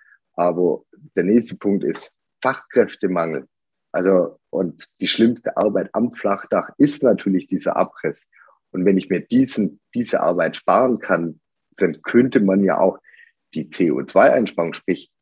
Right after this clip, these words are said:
wir Klimaretter, wir Dachdecker, die Klimaretter, kann der Dachdecker auch für sinnvollere Aufgaben, nämlich für die Wärmedämmung, für die Energieeinsparung eingesetzt werden.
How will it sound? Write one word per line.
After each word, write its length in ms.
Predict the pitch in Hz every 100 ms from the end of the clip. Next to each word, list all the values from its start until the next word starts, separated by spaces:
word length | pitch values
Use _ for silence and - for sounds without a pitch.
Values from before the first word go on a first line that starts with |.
| -
wir 240 | 87 -
Klimaretter, 800 | - 131 143 107 85 90 87 82
wir 120 | 80
Dachdecker, 420 | 101 - - 95 78 -
die 80 | 80
Klimaretter, 720 | - 143 151 117 98 92 80 - _ _ -
kann 220 | 98 98
der 120 | 87
Dachdecker 500 | 87 - - 85 -
auch 140 | 78
für 100 | -
sinnvollere 960 | - - 185 196 95 - 117 104 98 -
Aufgaben, 480 | 113 104 - 92 92
nämlich 240 | 92 85
für 80 | 87
die 180 | 85 85
Wärmedämmung, 640 | 127 156 143 107 101 87
für 80 | 85
die 100 | 80
Energieeinsparung 1080 | 90 85 95 - 131 151 - 104 95 90 -
eingesetzt 680 | 82 90 82 - 90 - 90
werden. 380 | 90 92 127